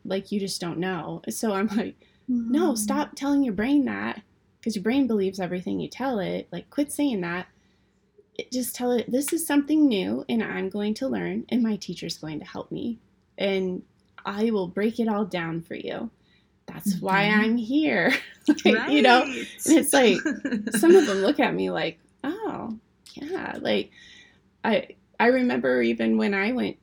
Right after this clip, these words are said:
Speaker 1: I wanted to go to school in, at uconn, but the,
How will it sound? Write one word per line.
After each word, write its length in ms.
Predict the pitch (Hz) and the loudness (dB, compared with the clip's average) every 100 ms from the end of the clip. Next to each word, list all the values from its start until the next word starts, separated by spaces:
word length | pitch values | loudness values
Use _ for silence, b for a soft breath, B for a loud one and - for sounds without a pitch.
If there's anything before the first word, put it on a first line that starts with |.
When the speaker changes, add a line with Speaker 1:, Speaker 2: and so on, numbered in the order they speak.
| - | -6
Speaker 1:
I 180 | 208 220 | 0 2
wanted 440 | 208 208 202 196 | 2 0 0 -2
to 100 | 196 | -2
go 120 | 196 190 | -2 -2
to 120 | 196 | -4
school 260 | - 185 | -6 -4
in, 160 | 175 180 - | -2 -4 -6
at 240 | 175 170 - | -10 -10 -10
uconn, 720 | 226 302 302 196 156 180 208 | -2 0 0 -4 -4 -4 -4
but 240 | - 180 - | -4 -4 -2
the, 220 | 196 180 | -2 -4